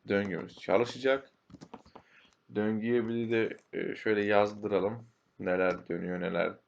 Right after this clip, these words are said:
dönmüyor. I yazdıralım. Daha sonra i artı eşittir bir yapalım. Şu şekilde, e, i'lerimizi önce bir görmüş olalım.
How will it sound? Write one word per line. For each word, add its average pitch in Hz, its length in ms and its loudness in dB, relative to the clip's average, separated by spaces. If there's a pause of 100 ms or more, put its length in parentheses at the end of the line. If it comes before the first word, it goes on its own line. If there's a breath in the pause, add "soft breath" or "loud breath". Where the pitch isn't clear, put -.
(240)
dönmüyor. 98 500 -2 (480 soft breath)
I 101 100 -4
yazdıralım. 107 880 0 (440)
Daha 101 220 4
sonra 92 480 -4
i 95 220 0
artı - 440 2
eşittir - 880 -4 (300)
bir 92 240 -2
yapalım. - 400 -4 (920 loud breath)
Şu - 100 -18
şekilde, 98 720 4 (240)
e, 85 300 2
i'lerimizi 95 540 2
önce 92 280 0
bir 104 60 -10
görmüş 87 520 0
olalım. 110 480 6